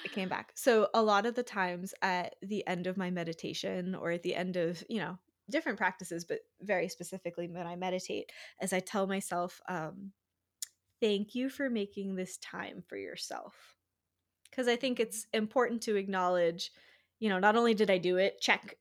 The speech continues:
Speaker 1: I did the thing, I did the bicep curls,
Speaker 2: Mm-hmm.
Speaker 1: like, I, I didn't "fail," in quotes, um,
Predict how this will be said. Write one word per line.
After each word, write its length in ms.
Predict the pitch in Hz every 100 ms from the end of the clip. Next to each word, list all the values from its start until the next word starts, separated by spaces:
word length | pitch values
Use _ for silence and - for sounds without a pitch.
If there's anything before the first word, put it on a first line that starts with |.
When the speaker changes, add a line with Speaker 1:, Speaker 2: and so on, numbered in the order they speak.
| -
Speaker 1:
I 80 | 196
did 180 | 202
the 80 | 196
thing, 520 | 196 190 185 185 185 - - -
I 60 | 208
did 140 | 214
the 60 | 202
bicep 420 | 196 196 202 -
curls, 460 | - 190 185 185 185
Speaker 2:
Mm-hmm. 0 |
Speaker 1:
like, 180 | 185 -
I, 240 | 185 175 -
I 80 |
didn't 240 | 196 196 143
"fail," 640 | - 196 185 202 202 202 _ -
in 120 | 214
quotes, 500 | 190 190 196 - - - - - -
um, 480 | 202 185 170 175